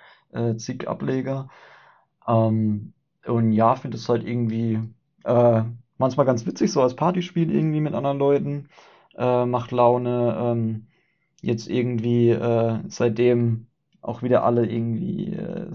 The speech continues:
Fitnessstudios teilweise schließen und so weiter. Es ist auch ganz cool, mal so als bisschen Cardio, äh, Workout. Es gibt ja jetzt auch diesen, äh, Sweat-Modus, dass man zumindest so ein bisschen auch zwischendrin mal kurz, ähm, in Bewegung kommt.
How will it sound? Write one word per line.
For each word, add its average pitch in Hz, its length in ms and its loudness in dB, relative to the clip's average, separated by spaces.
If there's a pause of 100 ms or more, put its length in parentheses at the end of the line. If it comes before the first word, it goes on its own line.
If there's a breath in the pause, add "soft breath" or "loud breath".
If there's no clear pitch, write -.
(120)
Fitnessstudios 131 840 -2
teilweise 120 420 2
schließen 123 480 -6
und 117 100 -4
so 117 140 -2
weiter. 113 280 0
Es 113 140 -6
ist - 100 -8
auch 113 140 -4
ganz 117 280 -6
cool, 135 100 -6
mal 123 160 -4
so 117 140 -4
als 113 180 -6
bisschen 113 320 -8
Cardio, 139 600 4 (400 loud breath)
äh, 131 260 6
Workout. 135 480 8
Es 117 120 -2
gibt - 120 -14
ja 123 80 2
jetzt 117 80 4
auch - 140 -4
diesen, 110 500 -2 (300 soft breath)
äh, 113 200 2
Sweat-Modus, 135 680 2
dass 117 120 -6
man 120 120 -2
zumindest 127 320 -6
so 131 60 -2
ein 117 40 -4
bisschen 131 340 -2
auch 120 280 0 (360 loud breath)
zwischendrin 156 600 4
mal 147 180 6
kurz, - 420 0
ähm, 131 540 0
in 123 80 -2
Bewegung 123 460 0
kommt. 123 400 -2